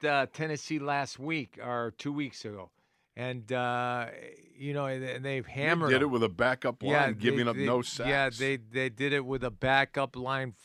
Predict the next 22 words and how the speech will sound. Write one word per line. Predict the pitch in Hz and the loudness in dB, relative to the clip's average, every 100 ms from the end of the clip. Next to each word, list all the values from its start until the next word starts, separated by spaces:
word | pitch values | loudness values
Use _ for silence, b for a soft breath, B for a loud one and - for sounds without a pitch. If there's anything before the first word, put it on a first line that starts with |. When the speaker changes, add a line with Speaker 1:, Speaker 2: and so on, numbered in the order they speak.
| _ | _
Speaker 1:
four | 147 156 165 156 131 - | -4 2 4 2 0 -2
out | 131 131 | 0 2
of | 131 - _ | 0 -4 _
five, | 139 135 123 113 113 104 _ _ _ _ - | 2 4 4 2 -4 -8 _ _ _ _ -8
uh, | 117 113 110 107 | -2 -2 -2 -6
backups. | 101 131 120 - 98 - - - _ _ _ _ _ _ - | 0 2 2 -2 -12 -12 -18 -20 _ _ _ _ _ _ -10
Speaker 2:
And | 110 | -6
the | 110 | -2
one | 113 143 | -2 -2
guy, | 117 110 98 90 87 | 0 2 0 -2 -4
Redmond, | 87 113 147 113 104 | 2 2 2 0 0
was | 98 95 | -2 -4
the | |
guy | 98 113 | -4 -2
they | 113 | -2
picked | 110 - 123 113 | -4 -6 -6 -6
up | - | -4
off | 117 117 - | -4 -6 -8
the | 117 | -12
street, | 107 - 113 143 - _ _ _ _ | -12 -8 -4 -4 -6 _ _ _ _
plugged | - 85 120 110 | -8 -4 -4 0
in, | 127 123 | 0 -2